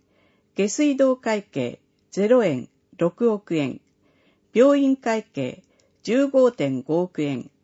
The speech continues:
三十億円です。地方債、会計名と残高。一般会計、三百四十億六千百八十二万円。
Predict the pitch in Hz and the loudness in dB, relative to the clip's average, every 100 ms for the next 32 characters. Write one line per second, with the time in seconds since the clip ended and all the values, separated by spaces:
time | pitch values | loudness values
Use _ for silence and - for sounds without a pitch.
0 | _ _ - 233 285 269 262 247 240 151 | _ _ -6 0 0 2 0 0 -2 -6
1 | 131 107 135 - - _ _ _ _ _ | -6 -8 -12 -16 -20 _ _ _ _ _
2 | _ _ _ _ _ _ _ _ _ - | _ _ _ _ _ _ _ _ _ -8
3 | 226 262 294 285 156 139 - _ _ _ | -4 2 2 2 -2 -8 -10 _ _ _
4 | _ _ 247 285 - 277 240 170 143 - | _ _ 0 0 2 2 2 0 -2 -2
5 | 131 - - 165 185 160 143 113 - _ | -4 -4 -4 -2 -2 -4 -8 -12 -14 _
6 | _ _ _ _ _ _ _ _ - 208 | _ _ _ _ _ _ _ _ -8 -8
7 | _ 285 285 - 254 233 - 131 127 _ | _ 0 0 -2 -4 -4 -6 -8 -8 _
8 | _ _ _ _ - 254 285 233 185 - | _ _ _ _ -4 0 2 2 -2 -2
9 | 151 196 240 233 214 151 - 131 123 - | -2 0 0 0 -2 -2 -6 -10 -10 -6
10 | 185 196 - 277 269 254 240 180 180 - | -4 -4 0 2 2 -2 -6 -8 -10 -8
11 | 214 196 196 165 170 180 175 156 131 - | -6 -4 -4 -2 -2 -2 -4 -4 -6 -10